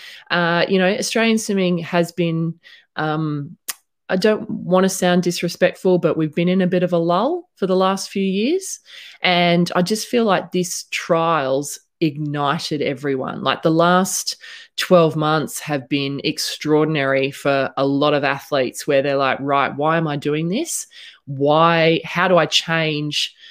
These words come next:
um, what I'm doing to make sure that, you know,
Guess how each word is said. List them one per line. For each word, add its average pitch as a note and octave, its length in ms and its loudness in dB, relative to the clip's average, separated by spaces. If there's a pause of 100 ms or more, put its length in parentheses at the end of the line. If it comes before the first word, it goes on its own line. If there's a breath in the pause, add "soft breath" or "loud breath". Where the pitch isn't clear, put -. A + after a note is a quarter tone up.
(220 loud breath)
um, C#3+ 460 -4
what E3 180 8
I'm D#3 160 0
doing D3 340 -2
to - 140 -6
make C#3 160 -2
sure C#3+ 460 0
that, C#3 320 0 (520)
you D3+ 120 -2
know, D3 260 2